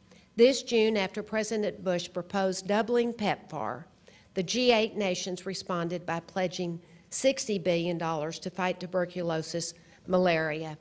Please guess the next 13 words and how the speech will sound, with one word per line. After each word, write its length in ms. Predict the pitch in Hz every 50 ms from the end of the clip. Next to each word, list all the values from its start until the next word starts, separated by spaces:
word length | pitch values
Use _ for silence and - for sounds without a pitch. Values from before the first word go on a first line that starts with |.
| - - _ _ _ _
and 180 | - 185 175 160
H 240 | - 180 165 175 -
I 140 | 175 151 156
V 340 | 147 165 160 156 151 143 - -
aids. 560 | 151 135 123 - - - - - - - - - _ _ _ - - - - - - - - - _ _ _ _ _ _ _ _ - - - - - - - _ _ - _ - - - - 190
Throughout 520 | - 262 311 302 277 254 233 233 226 233
my 180 | 190 202 202 202
trip, 500 | 190 - - - 220 175 151 - - - -
I 120 | 185 190
met 400 | 185 196 220 247 262 254 262 -
people 340 | - 175 151 - - 156 190
who 180 | 180 175 202 196
benefit 720 | 165 170 233 254 262 226 - - 151 139 127 - - -